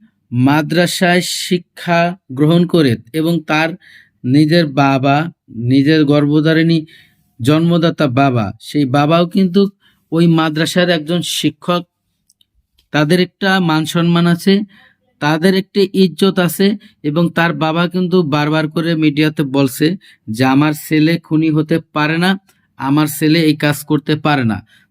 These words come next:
তারপরেও কিছু কিছু, আহ, প-, প-, কথা প্রচার হয়েছে যে তারই মাকে সেই তার ছেলেই হত্যা করেছে। দর্শক, ঘটনাটি সঠিক তদন্ত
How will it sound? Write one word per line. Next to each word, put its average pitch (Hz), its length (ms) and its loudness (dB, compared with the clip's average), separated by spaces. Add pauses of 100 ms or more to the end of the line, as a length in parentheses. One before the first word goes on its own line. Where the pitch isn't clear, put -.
তারপরেও 196 500 2
কিছু 190 400 -2
কিছু, 196 480 2 (540)
আহ, 139 460 2 (600)
প-, 139 300 0 (160)
প-, - 120 -14 (100)
কথা 175 360 2
প্রচার 180 440 -4
হয়েছে 170 440 0 (440)
যে 135 400 0 (220)
তারই 156 360 0
মাকে 170 600 -2 (280)
সেই 156 320 0
তার 151 220 0 (200)
ছেলেই 175 480 2 (340)
হত্যা 139 380 -6
করেছে। 113 500 -2 (580)
দর্শক, 185 260 2
ঘটনাটি 180 840 -2 (320)
সঠিক 196 520 -2 (140)
তদন্ত 180 600 0